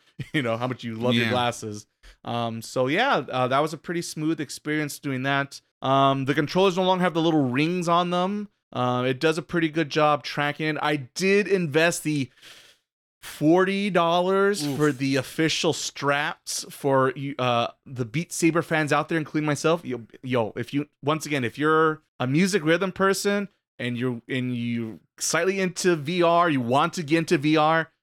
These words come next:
Speaker 1: may I suggest Beat Saber? I'll say, everyone else said it and
Speaker 2: Oh,
Speaker 1: said it again.
Speaker 2: so I guess the, my, uh,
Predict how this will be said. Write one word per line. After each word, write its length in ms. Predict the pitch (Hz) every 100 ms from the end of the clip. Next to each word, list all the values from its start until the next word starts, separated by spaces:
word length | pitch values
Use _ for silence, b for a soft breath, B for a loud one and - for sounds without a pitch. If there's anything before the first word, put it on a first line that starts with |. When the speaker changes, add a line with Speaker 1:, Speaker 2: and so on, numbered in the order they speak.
| _
Speaker 1:
may 260 | - 117 131
I 80 | 131
suggest 320 | 131 123 104
Beat 200 | 113 107
Saber? 300 | 110 98 101
I'll 120 | 104
say, 220 | 110 117 127
everyone 320 | 131 147 147
else 120 | 131
said 140 | 139 135
it 40 |
and 80 | 123
Speaker 2:
Oh, 40 |
Speaker 1:
said 120 | 127
it 40 | 127
again. 160 | 120
Speaker 2:
so 60 | 139
I 60 | 143
guess 320 | 151 147 -
the, 260 | 127 120 -
my, 260 | 117 113 110
uh, 280 | 107 101